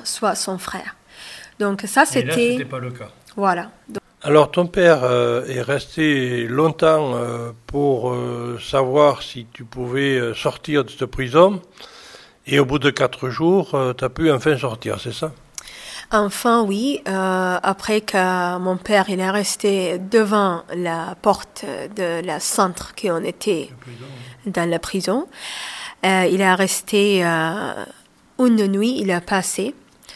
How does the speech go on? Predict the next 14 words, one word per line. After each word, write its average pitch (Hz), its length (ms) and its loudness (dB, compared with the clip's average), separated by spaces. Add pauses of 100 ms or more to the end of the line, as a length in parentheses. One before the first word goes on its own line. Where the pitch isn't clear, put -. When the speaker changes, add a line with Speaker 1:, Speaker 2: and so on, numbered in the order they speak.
(280)
Speaker 1:
pour 202 220 0
être 214 320 2
la 190 120 2
première 220 580 0
personne 214 500 -2
le 202 100 2
matin 190 540 -2
pour 196 240 -8
dire, 196 340 -2
euh, « 170 460 -6 (120)
Tenez 208 360 0
mes 190 160 -2
papiers, 202 720 -2
euh, 170 260 -6